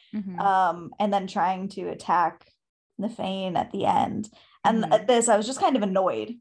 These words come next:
Speaker 2: I was just like, "She said no, dude. Like,
Speaker 1: Yeah.
Speaker 2: stop." But my expectations weren't, like, crazy high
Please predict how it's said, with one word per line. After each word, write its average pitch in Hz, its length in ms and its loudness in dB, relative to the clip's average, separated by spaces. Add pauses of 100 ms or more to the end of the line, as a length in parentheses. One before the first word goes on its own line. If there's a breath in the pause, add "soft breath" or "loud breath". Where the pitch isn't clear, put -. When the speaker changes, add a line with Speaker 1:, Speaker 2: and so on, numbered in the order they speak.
(120)
Speaker 2:
I 302 40 -8
was 320 100 -6
just - 120 -8
like, 330 240 4
"She - 180 4
said 508 280 4
no, 214 400 6
dude. 208 400 2
Like, 220 380 4 (340)
Speaker 1:
Yeah. 135 200 -4 (300)
Speaker 2:
stop." 233 600 4 (800 soft breath)
But 208 340 6
my 254 260 8
expectations 226 540 0
weren't, 175 180 -4
like, - 220 -4
crazy 185 480 0
high 202 500 6